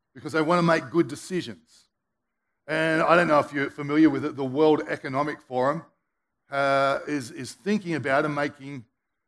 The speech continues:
um, strategies for the, what they're calling the Great Reset. And the Great Reset has all sorts of theories, opinions, end of the world predictions,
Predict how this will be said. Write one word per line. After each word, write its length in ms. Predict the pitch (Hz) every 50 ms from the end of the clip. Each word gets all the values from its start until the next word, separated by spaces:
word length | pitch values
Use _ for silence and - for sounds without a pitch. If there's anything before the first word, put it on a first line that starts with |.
| _ _ _ _ -
um, 180 | 139 143 139
strategies 640 | - - - - 170 170 185 190 160 127 147 139 -
for 380 | - - 135 135 143 165 - 139
the, 320 | 120 147 147 143 139 139
what 160 | 127 139 143
they're 100 | 135 143
calling 300 | 135 - 147 143 139 135
the 80 | 123 120
Great 340 | 107 110 139 139 143 135 113
Reset. 500 | 120 139 143 - - - 120 110 98 - _ _ _ _ _ _ _ _ _ -
And 220 | 160 170 175 175
the 60 | 165
Great 260 | 120 139 156 156 156 156
Reset 440 | 127 143 143 139 - - 143 - -
has 220 | - 143 135 -
all 160 | 139 135 131
sorts 400 | - - - 139 139 131 - -
of 200 | 131 120 117 - _ _ _ _ _ _ _ _ _ _ _
theories, 440 | - 147 139 139 135 135 135 123 -
opinions, 640 | 127 123 _ - 139 135 135 131 131 131 131 120 - 110
end 140 | 131 143 135
of 100 | 127 117
the 80 | 127
world 320 | 120 123 131 131 139 123 -
predictions, 760 | - 123 127 123 - - - 135 127 123 113 - - -